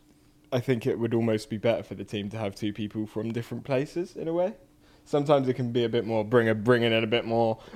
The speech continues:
I don't know. You don't hear that much about. I was saying whilst watching today's race, all I wanted, like, Max was incredible, and you can't take anything away from him. He's ridiculously good.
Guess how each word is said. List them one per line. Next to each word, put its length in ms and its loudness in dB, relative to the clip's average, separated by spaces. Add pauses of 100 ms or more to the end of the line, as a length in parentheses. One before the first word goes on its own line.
I 120 10
don't 100 2
know. 120 6
You 180 4
don't 220 4
hear 300 6
that 160 2
much 240 0
about. 460 4 (1120)
I 120 10
was 200 4
saying 560 4
whilst 300 4
watching 280 0
today's 300 0
race, 300 -2 (120)
all 280 8
I 60 6
wanted, 460 0 (260)
like, 180 0
Max 280 0
was 100 -4
incredible, 480 0
and 100 -10
you 60 -10
can't 180 0
take 180 -6
anything 300 -6
away 200 -2
from 160 -12
him. 100 -10
He's 200 -10
ridiculously 540 -8
good. 200 -4